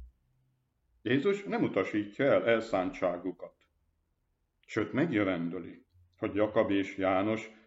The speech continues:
tényleg inni fognak a szenvedés kejhéből, és meg fogják tapasztalni a megpróbáltatások hullámait. Ám addig sokat kell még érlelődniük,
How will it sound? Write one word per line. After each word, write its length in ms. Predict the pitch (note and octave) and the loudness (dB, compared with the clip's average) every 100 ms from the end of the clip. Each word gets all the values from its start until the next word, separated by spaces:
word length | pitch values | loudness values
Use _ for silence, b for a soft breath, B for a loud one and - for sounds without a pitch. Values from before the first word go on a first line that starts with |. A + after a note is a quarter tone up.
| - | -2
tényleg 480 | F#3 A2+ F2+ F2 - | 2 4 2 -2 -2
inni 300 | C3 G#2+ G2+ | 0 0 0
fognak 540 | G2+ F#2+ F2 F#2 F#2 | 0 -2 -2 -4 -2
a 80 | G#2+ | -2
szenvedés 680 | G2+ G2+ G2 F#2 F2 F2 - | -2 0 0 -2 -2 -4 -4
kejhéből, 840 | G2 G#2 G2 F#2+ F2+ E2+ E2+ E2+ - _ _ _ _ _ _ | 0 2 2 0 -2 -2 -6 -8 -14 _ _ _ _ _ _
és 220 | - B2+ - | -4 -4 -4
meg 120 | F#2 | -12
fogják 520 | - A#2+ G#2+ A2+ A2 | 0 0 4 4 2
tapasztalni 960 | - B2 G#2+ G#2 - - G2+ G2 G2 G#2+ B B _ | 2 0 2 0 -2 0 2 4 2 -2 B B _
a 80 | G2+ | -2
megpróbáltatások 1400 | A#2+ A#2 A2+ F2+ F2+ F2 - F#2+ - F2+ F#2 - F2+ _ | -2 0 -2 0 2 0 -2 -6 -2 -2 -2 -8 -16 _
hullámait. 680 | A#2+ A#2 G2+ E2+ E2+ E2 - _ _ _ _ _ _ _ _ _ _ _ _ _ _ _ _ _ _ | 2 6 6 4 0 -6 -14 _ _ _ _ _ _ _ _ _ _ _ _ _ _ _ _ _ _
Ám 360 | B2+ C3 C3+ B2 | 0 4 4 8
addig 540 | A#2+ A#2+ A#2 A2+ - | 6 6 0 0 -6
sokat 460 | - F#3+ F#3+ C#3 C3+ | -4 -2 2 2 2
kell 280 | C3+ C3+ | 4 4
még 340 | C3+ C3 B2+ B2+ | 6 6 6 4
érlelődniük, 960 | D3 D#3 B2+ G#2+ G#2 F2+ F#2+ F2 E2 | 4 6 6 6 6 4 0 -4 -6